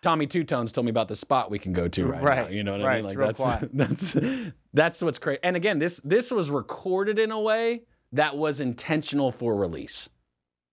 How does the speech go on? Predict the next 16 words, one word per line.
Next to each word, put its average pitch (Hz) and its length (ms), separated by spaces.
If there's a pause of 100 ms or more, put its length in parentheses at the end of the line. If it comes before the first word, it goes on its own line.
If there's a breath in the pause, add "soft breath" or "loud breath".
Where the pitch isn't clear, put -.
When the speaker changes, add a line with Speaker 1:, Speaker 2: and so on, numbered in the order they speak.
(200)
Speaker 2:
Okay. 110 320
Speaker 1:
There 135 180
is 131 160
no 156 220
way. 120 560 (340)
I 180 60
mean, 208 120
and 254 120
look, 147 180
and 147 100
I'm 170 80
not 156 140
an 117 80
expert. - 320
I'm - 80
not. 120 160